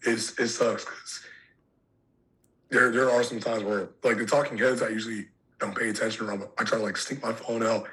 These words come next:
just going back, going back to high school thoughts and, like, those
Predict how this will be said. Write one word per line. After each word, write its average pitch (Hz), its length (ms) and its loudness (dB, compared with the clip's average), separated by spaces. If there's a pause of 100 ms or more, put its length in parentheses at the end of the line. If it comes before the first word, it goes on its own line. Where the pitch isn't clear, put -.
(440)
just - 120 -6
going 131 220 4
back, 120 300 2
going 135 240 4
back 113 160 2
to - 80 -10
high - 120 -2
school 110 240 -6
thoughts 107 440 -2
and, 101 100 -8
like, 95 140 -10 (260)
those 107 540 -4